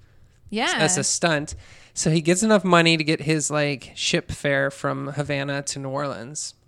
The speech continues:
Speaker 2: And then he was gonna go up the Mississippi to Saint Louis by steamboat.
Speaker 1: Mm-hmm.
Speaker 2: He gets to New Orleans, promptly loses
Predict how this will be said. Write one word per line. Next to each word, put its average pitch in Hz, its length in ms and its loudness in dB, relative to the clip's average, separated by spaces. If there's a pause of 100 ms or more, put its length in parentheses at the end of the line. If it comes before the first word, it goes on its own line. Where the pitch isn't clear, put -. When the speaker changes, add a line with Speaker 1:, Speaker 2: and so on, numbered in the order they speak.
(120)
Speaker 2:
And 143 80 -4
then 143 80 -4
he 139 40 -4
was 131 120 -6
gonna 135 160 -6
go 135 80 -2
up 135 100 -6
the 139 80 -6
Mississippi 135 540 -8
to 127 100 -4
Saint - 240 -8
Louis 135 240 -6
by 131 160 -10
steamboat. 156 600 -8 (420)
Speaker 1:
Mm-hmm. 208 360 -6
Speaker 2:
He 165 120 -4
gets 175 220 0
to 190 120 -2
New 220 100 4
Orleans, 143 600 2 (140)
promptly 151 400 0
loses 139 420 -4